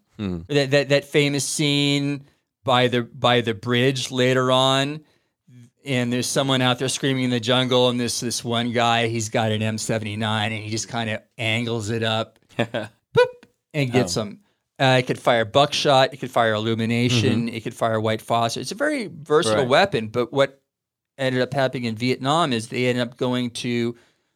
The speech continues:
Speaker 2: a underslung grenade launcher beneath the M sixteen.
Speaker 1: So when, oh, so that happened
Speaker 2: So
Speaker 1: during
Speaker 2: the
Speaker 1: the Vietnam
Speaker 2: M two oh three,
Speaker 1: War.
Speaker 2: right? They began an experiment, and that has now kind of become
Speaker 1: Right.
Speaker 2: the standard. But
Speaker 1: Mm-hmm.
Speaker 2: they s-,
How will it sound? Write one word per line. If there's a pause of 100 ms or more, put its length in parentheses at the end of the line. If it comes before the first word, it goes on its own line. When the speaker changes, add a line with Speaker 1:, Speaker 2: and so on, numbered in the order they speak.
(220)
Speaker 2:
a (460)
underslung (440)
grenade
launcher (220)
beneath
the
M
sixteen. (120)
Speaker 1:
So
when,
oh,
so
that
happened
Speaker 2:
So
Speaker 1:
during
Speaker 2:
the
Speaker 1:
the
Vietnam
Speaker 2:
M
two
oh
three,
Speaker 1:
War.
Speaker 2:
right?
They
began
an
experiment,
and
that
has
now
kind
of
become
Speaker 1:
Right.
Speaker 2:
the
standard.
But
Speaker 1:
Mm-hmm.
Speaker 2:
they
s-,